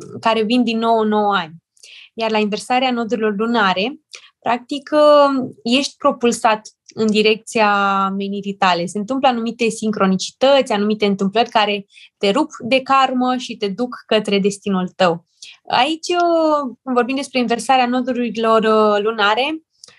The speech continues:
lucrurile se întâmplă cumva, te iau pe sus.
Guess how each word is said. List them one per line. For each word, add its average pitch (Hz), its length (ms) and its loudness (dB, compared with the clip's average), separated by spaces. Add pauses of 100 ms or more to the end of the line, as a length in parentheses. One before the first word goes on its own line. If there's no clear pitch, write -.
(280)
lucrurile 320 420 -2
se 320 60 -4
întâmplă 277 400 2
cumva, 254 840 4 (1120)
te - 80 0
iau 233 140 4
pe 240 100 -6
sus. - 260 -14